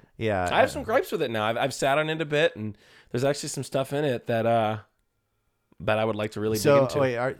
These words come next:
Speaker 1: are you, did you, you already beat the game, so are you gonna go through it again?
Speaker 2: Not right now. I'm
Speaker 1: No.
Speaker 2: not gonna do it right now. I'm, I'm finishing up some, like, side stuff. Like, there's, instead of Valkyries, you fight, like, Berserkers. Um, and, uh, there's a couple other little things in
Speaker 1: You
Speaker 2: there.
Speaker 1: have the time for it too, with work and the music projects
Speaker 2: Yeah.
Speaker 1: and all, and all that stuff.
Speaker 2: Yeah.
Speaker 1: So.
Speaker 2: But it's like, uh,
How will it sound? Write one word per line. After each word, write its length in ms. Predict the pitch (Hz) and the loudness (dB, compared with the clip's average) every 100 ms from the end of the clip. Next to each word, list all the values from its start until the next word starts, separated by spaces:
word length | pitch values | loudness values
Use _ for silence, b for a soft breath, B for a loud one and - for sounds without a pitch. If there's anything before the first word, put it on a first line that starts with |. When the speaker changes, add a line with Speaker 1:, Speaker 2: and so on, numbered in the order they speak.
| - | -6
Speaker 1:
are 100 | 123 | -4
you, 120 | 120 | -4
did 220 | 110 120 | -4 -6
you, 120 | 123 135 | -6 -4
you 140 | 151 | 0
already 140 | 190 | 2
beat 140 | 147 143 | 2 -2
the 60 | 113 | -2
game, 240 | 113 110 | -4 -4
so 120 | - | -4
are 60 | 110 | -2
you 80 | 113 | 0
gonna 160 | 127 | 0
go 140 | 127 123 | 0 -2
through 160 | 127 | -2
it 60 | 104 | -2
again? 320 | 101 104 117 120 B B B - | -2 -4 -6 -10 B B B -6
Speaker 2:
Not 180 | 156 135 | -2 -2
right 100 | 95 | -4
now. 200 | 78 - _ - | -8 -16 _ -6
I'm 120 | 120 120 | -2 0
Speaker 1:
No. 60 | |
Speaker 2:
not 60 | 113 | 0
gonna 140 | 101 | -2
do 80 | 92 | -6
it 60 | 80 | -6
right 140 | 87 | -6
now. 120 | 90 | -6
I'm, 240 | - 135 143 | -4 -4 -2
I'm 220 | 139 143 | -2 -2
finishing 460 | 127 165 151 156 143 | -2 -4 -4 -4 -2
up 120 | 139 | -2
some, 240 | - 135 | -4 -4
like, 200 | 120 110 | -2 -4
side 280 | - 113 117 | -2 -2 -2
stuff. 300 | - 123 120 | 0 0 0
Like, 140 | 110 104 | -2 -2
there's, 220 | 107 101 | -2 -2
instead 220 | 107 131 | -4 -4
of 60 | 110 | -2
Valkyries, 400 | 92 101 107 101 | -2 -2 -2 -4
you 60 | |
fight, 240 | 95 98 92 | -6 -6 -6
like, 160 | 95 | -8
Berserkers. 640 | - 90 95 92 104 104 - B B B B - | -8 -4 -4 -2 -2 -2 -6 B B B B -6
Um, 500 | 110 101 104 101 90 - - | -2 -2 -2 -6 -8 -14 -10
and, 300 | 92 92 92 | -6 -4 -4
uh, 100 | 92 | -4
there's 180 | 98 92 | -4 -6
a 40 | |
couple 180 | 107 101 | -6 -4
other 180 | 101 110 | -2 -2
little 200 | 110 107 | -2 -4
things 300 | 110 110 104 | -4 -6 -4
in 80 | |
Speaker 1:
You 40 | 107 | 0
Speaker 2:
there. 80 | 123 | 0
Speaker 1:
have 100 | 113 | 0
the 60 | |
time 260 | 110 113 117 | -2 -4 -4
for 200 | 101 87 | -4 -6
it 60 | |
too, 180 | - 104 | -4 -6
with 120 | 85 | -6
work 360 | - 90 92 90 | -4 -4 -4 -6
and 120 | 87 | -8
the 60 | 85 | -8
music 320 | 85 85 87 | -8 -10 -10
projects 580 | - 82 78 78 64 90 | -8 -6 -4 -4 -4 -6
Speaker 2:
Yeah. 40 | |
Speaker 1:
and 100 | 73 | -10
all, 120 | 64 - | -12 -12
and 140 | 76 | -10
all 100 | 69 | -10
that 200 | 71 64 | -10 -12
stuff. 200 | - - | -12 -8
Speaker 2:
Yeah. 200 | 64 62 | -6 -8
Speaker 1:
So. 320 | 98 - 57 120 | -12 -12 -8 -2
Speaker 2:
But 160 | 135 | 0
it's 240 | 131 - - | 0 -2 -2
like, 260 | 123 - | -2 -2
uh, 420 | 127 117 113 107 | -2 0 0 -2